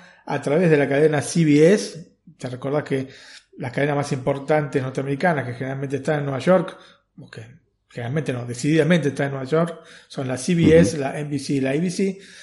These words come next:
Speaker 1: Bueno, esta, eh, serie fue por la C B S. Y luego del acuerdo de la misma cadena junto a la productora Twentieth Century Fox con la editorial Gold Key Comic,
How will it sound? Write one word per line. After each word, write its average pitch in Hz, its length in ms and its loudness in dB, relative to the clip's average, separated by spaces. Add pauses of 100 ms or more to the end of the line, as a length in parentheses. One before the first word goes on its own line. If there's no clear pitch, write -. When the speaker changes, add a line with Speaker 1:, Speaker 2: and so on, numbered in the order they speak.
(160)
Speaker 1:
Bueno, 131 400 -6
esta, 131 840 -4
eh, - 160 -16 (420)
serie 139 340 -2
fue 139 180 0
por 139 120 -4
la 131 100 -6
C 165 180 -2
B 175 220 4
S. - 300 -6 (800)
Y 165 100 0
luego 220 260 12
del 156 200 6
acuerdo 165 380 6
de 139 60 4
la 139 120 2
misma 175 240 0
cadena 165 340 2
junto 165 360 -2
a 135 40 -4
la 131 100 -4
productora 139 540 0 (420)
Twentieth 170 280 0
Century 151 300 2
Fox - 320 2
con 135 140 -6
la 135 60 -6
editorial 143 460 2
Gold 156 260 4
Key 160 140 -4
Comic, 165 460 2